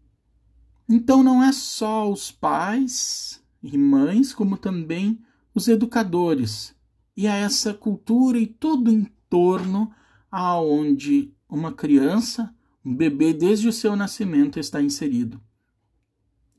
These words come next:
É por isso que diversos pensadores comentam a respeito da exposição à violência, por exemplo.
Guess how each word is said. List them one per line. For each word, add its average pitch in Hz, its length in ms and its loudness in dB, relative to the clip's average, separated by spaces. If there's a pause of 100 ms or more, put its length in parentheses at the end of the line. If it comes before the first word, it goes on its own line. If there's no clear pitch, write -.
(460)
É 143 80 -10
por 175 220 0
isso 220 360 2
que - 140 -8
diversos 156 600 -2
pensadores 147 920 -4 (340)
comentam 170 480 -4
a 170 60 -2
respeito 170 560 -2
da 143 420 0
exposição 147 680 -4
à 165 60 -4
violência, 143 680 2
por 107 180 -8
exemplo. 107 520 -6